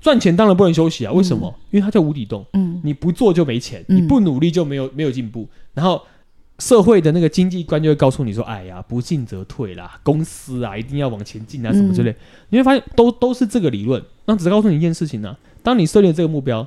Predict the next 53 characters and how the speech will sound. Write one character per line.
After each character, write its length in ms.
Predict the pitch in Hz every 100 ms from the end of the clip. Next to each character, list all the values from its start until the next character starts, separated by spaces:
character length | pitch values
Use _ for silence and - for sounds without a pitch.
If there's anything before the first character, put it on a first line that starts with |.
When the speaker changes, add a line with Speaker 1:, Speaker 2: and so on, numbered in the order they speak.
| -
Speaker 2:
嗯。 260 | 214 202
Speaker 1:
请 200 | 180 160 180
你 160 | 147
把 220 | - 135
你 80 | 156
的 100 | 135
身 220 | 139 156
体 120 | 156 110
消 200 | - 131
耗 120 | 139
一 80 | 107
辈 180 | 131 110
子 100 | 101
完 140 | 95
之 100 | 101
后， 80 | 110
再 200 | 120 113
跟 120 | 107
我 60 | 104
谈 240 | - - -
你 100 | 117
什 120 | 117
么 60 | 104
时 60 | 120
候 60 |
钱 120 | 117 95
够 140 | 104
多。 220 | 92 78 -
Speaker 2:
嗯， 480 | 208 208 208 202 196
嗯， 20 | 190
Speaker 1:
这 80 |
件 80 | 165
事 60 | 180
情 100 | 135
就 80 | 120
这 80 | 120
样， 60 |
Speaker 2:
对 20 |
啊。 20 | 123
Speaker 1:
所 60 |
以 60 | 240
结 120 | 165
论 120 | 196
都 60 | 190
是 120 | 170
欲 140 | 156
望。 200 | 135 123 104 - - - -
那 80 | 240
跟 200 | - 277
玄 240 | - 180
学 180 | 196 160
其 160 | - 147
实， 260 | - 131